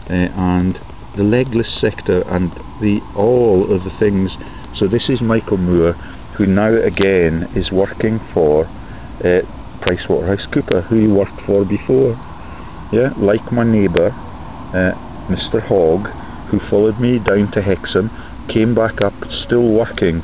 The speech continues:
for PricewaterhouseCoopers, like our local M P, even when I came back from New Zealand.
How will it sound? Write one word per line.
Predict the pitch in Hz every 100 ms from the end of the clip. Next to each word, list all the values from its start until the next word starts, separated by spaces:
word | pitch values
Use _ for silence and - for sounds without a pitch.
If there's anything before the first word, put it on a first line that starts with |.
| -
for | 95
PricewaterhouseCoopers, | 92 - 90 87 - 90 92 92 - - 107 131 - - - -
like | 92 98 117 -
our | 123 107
local | 104 107 - 101 -
M | 98 90
P, | - 104 107
even | 117 123 131 123
when | 117
I | 110
came | - 117 104
back | 92 104 85 - - - - - -
from | - 95
New | 95 87
Zealand. | 95 92 82